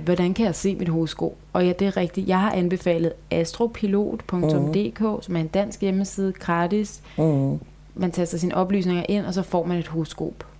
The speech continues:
Speaker 2: Ja. Jeg tror, der er nogle problemer med den, der har været indimellem med, med pålideligheden af tingene. Men, øh, det skal jeg ikke kunne sige. Og så
Speaker 1: Okay.
Speaker 2: er der Live Horoscope Maker.
Speaker 1: Mhm.
Speaker 2: Den er også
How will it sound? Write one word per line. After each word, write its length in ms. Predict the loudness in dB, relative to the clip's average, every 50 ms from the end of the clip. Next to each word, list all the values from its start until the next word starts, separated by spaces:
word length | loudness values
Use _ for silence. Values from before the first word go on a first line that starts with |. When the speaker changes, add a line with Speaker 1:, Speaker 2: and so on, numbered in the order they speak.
| -8 0 2
Speaker 2:
Ja. 200 | 2 4 2 0 -4 -10 -18 -20 -20 -8 -8
Jeg 100 | -6 -6
tror, 200 | 0 2 2 4
der 100 | 4 4
er 80 | 4 4
nogle 800 | 4 4 4 4 4 4 4 4 4 4 4 4 2 2 0 -4 -8 -12 -16 -16 -16 -16 -4
problemer 500 | 0 0 2 4 4 4 4 2 0 0
med 180 | 2 4 4 4
den, 180 | 4 2 0 0 -2
der 60 | -4
har 120 | -2 -2 0
været 400 | 2 2 2 2 2 0 -2 -4 -2 -2
indimellem 420 | 0 0 2 2 2 2 0 0
med, 120 | 0 -2 -2 -4 -10 -18 -20 -20 -6 0
med 120 | 0 0 2
pålideligheden 760 | 4 4 4 4 4 4 2 2 0 2 2 0 0 0 -2
af 60 | -2
tingene. 400 | 0 0 0 0 -2 -2 -4 -6 -6 -8 -16 -20 -20 -20 -6 -2
Men, 200 | 0 2 2 2
øh, 140 | 2 0 0 0
det 80 | -2 0
skal 160 | 2 2 2
jeg 40 | 2
ikke 120 | 0 -2
kunne 200 | -6 -4 -4 -4
sige. 340 | -2 -2 -2 -2 -2 -2 -4 -8 -16 -14 -4 -2
Og 100 | 0 4
så 120 | 6 6
Speaker 1:
Okay. 160 | 6 6 6 4
Speaker 2:
er 280 | 6 4 4 2 2
der 0 | 2
Live 380 | 2 2 4 4 4 2 2 0
Horoscope 800 | 2 4 4 4 4 4 2 -2 2 4 4 6 6 4 2 -2 -6 -16 -20 -20 -20 -4 0
Maker. 480 | 4 4 6 6 4 4 4 4 2 2
Speaker 1:
Mhm. 60 | 2 -2 -10 -18 -20 -20 -20 -4 -2
Speaker 2:
Den 80 | 0 2
er 40 | 4
også 340 | 2 2 2 0 -2 -2